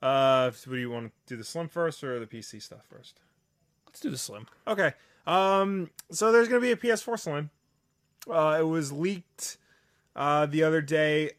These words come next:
Speaker 1: Uh, images purporting to show a redesigned PlayStation four with a slimmer case design have been s-, uh, have surfaced on an online auctioning listing. So somebody got their hands on a P S four Slim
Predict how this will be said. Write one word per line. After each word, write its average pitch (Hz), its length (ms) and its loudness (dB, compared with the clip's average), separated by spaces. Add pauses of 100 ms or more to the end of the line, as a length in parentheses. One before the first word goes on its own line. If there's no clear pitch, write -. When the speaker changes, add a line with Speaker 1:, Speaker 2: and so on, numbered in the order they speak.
Speaker 1:
Uh, 143 180 -4
images 214 460 0
purporting 202 400 -2
to - 100 -10
show - 160 -2
a 180 140 2
redesigned 196 420 -2
PlayStation 190 400 -4
four 185 160 -4
with 170 100 -4
a 151 40 -6
slimmer 185 280 -6
case 175 280 -6
design 160 400 -2
have 160 160 -6
been 147 120 -4
s-, - 260 -12 (300)
uh, 139 260 2
have 143 180 -4
surfaced 175 480 -4
on 143 320 -2
an 131 140 -8 (100)
online 185 640 -2 (180)
auctioning 135 600 -6
listing. - 580 -14 (880)
So - 140 -16
somebody 240 460 2
got 220 260 2
their 196 160 -2
hands 180 380 -2
on 160 100 0
a 143 60 -6
P 170 240 -6
S 180 140 -4
four 165 240 -4
Slim 147 640 -4